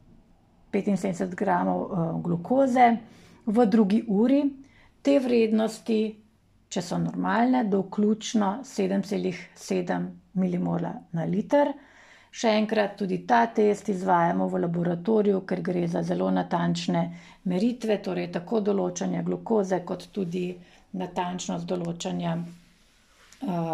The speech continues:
koncentracije glukoze v krvi. Kadar pa ta vrednost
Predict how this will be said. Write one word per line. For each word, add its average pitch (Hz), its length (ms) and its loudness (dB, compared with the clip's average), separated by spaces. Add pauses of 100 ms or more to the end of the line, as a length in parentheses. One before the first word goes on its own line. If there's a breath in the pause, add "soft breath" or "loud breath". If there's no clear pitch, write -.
(120)
koncentracije 175 760 -6
glukoze 180 480 -2 (200)
v 185 200 -2
krvi. 175 380 -2 (800 loud breath)
Kadar 285 280 2
pa 269 120 2
ta 262 280 2
vrednost 220 720 4